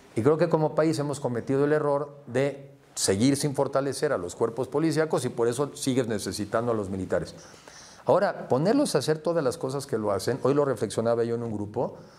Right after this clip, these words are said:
primero dos temas que me parecen terribles. Una es,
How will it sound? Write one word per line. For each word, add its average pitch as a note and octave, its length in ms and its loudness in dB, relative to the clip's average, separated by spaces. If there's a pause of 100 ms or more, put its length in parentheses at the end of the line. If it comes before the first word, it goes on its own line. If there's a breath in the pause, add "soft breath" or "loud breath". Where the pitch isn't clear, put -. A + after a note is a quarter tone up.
(300 loud breath)
primero A3 300 4
dos G3 180 2
temas E3 300 2
que B2 80 2
me A2 80 2
parecen B2 380 0
terribles. F#2 500 -4
Una F3 300 2
es, F#3+ 240 -4